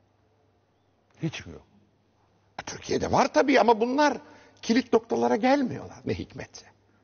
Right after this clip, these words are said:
Speaker 2: Hep kalitesizler geliyor. Ben işte sen de şahitsin, bir tane istisna tanıyorum bugüne kadar. Değil mi? Böyle bugünlerde. Mehmet Karaca. İTÜ rektörü, rektör oldu.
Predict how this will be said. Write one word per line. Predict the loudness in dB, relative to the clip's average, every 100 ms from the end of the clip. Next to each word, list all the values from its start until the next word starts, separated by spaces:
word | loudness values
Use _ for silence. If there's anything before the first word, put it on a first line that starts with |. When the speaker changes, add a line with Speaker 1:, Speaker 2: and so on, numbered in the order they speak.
| _ _ _
Speaker 2:
Hep | -6 -4
kalitesizler | -4 -2 -6 -8 -10 -10 -10
geliyor. | -14 -20 _ _ _ _ _
Ben | 0 0 -4
işte | -8 -2
sen | 0 2
de | 0
şahitsin, | 0 -2 -2 -4 -4
bir | 0
tane | 0 -2
istisna | -8 -6 -4
tanıyorum | -4 -6 -10 -16 -14
bugüne | -8 -8
kadar. | -8 -18 -20 _ _ _ _ _ _ _ _ _ _ _
Değil | -6
mi? | -6 -6
Böyle | -4 -2
bugünlerde. | -2 -4 -4 -6 -8 -20 _ _ _ _ _ _ _ _ _ _ _ -4
Mehmet | -4 -4
Karaca. | -6 -6 -8 -20 _ _ _ _ _ _ _ _ _ _ _ _ _ _ _ _ _ _ -20 -20 _ _ _
İTÜ | 0 4
rektörü, | 2 4 2 4
rektör | 4 4 6
oldu. | 8 6 4